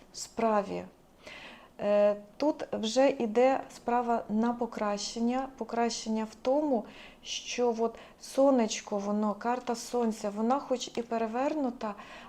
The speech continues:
але вона не втрачає свого позитивного значення. Тобто дев'яносто п'ять відсотків щастя, радощів, нове життя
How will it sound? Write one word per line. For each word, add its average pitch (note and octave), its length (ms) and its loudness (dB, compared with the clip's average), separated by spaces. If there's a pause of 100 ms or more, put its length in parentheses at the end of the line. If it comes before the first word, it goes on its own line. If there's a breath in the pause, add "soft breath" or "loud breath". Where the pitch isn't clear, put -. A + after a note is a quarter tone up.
але A3 240 0
вона A3+ 300 0
не A#3 160 2
втрачає A#3 880 -2
свого G#3+ 380 -8
позитивного G#3+ 800 -4 (100)
значення. G3+ 800 -4 (1400 loud breath)
Тобто A3 260 -2
дев'яносто B3+ 600 2
п'ять B3 400 -2
відсотків G#3+ 720 -6 (1120 loud breath)
щастя, G3 840 -4
радощів, F#3 1000 -2 (640 loud breath)
нове A#3 340 4
життя A3 680 -2